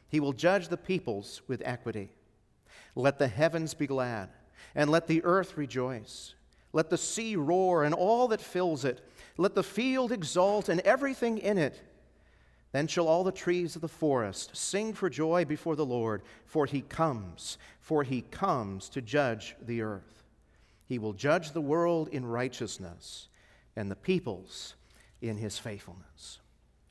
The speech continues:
Keep your thumb there, uh, in Psalm ninety-six. We're gonna look at a few other passages this morning.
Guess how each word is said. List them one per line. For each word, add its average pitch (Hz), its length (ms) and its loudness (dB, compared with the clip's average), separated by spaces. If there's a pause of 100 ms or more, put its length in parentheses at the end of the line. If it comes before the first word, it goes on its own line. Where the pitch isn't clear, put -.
(1000)
Keep 175 160 -4
your 147 120 2
thumb 147 240 4
there, 135 420 2
uh, 117 140 -2
in 123 160 -4
Psalm 143 240 -2
ninety-six. 123 500 -4
We're 165 60 -4
gonna 175 120 -2
look 202 120 -2
at 165 80 -2
a - 20 -8
few 156 300 -2 (280)
other 123 160 -2
passages 120 640 -4
this - 260 -10
morning. 110 320 -8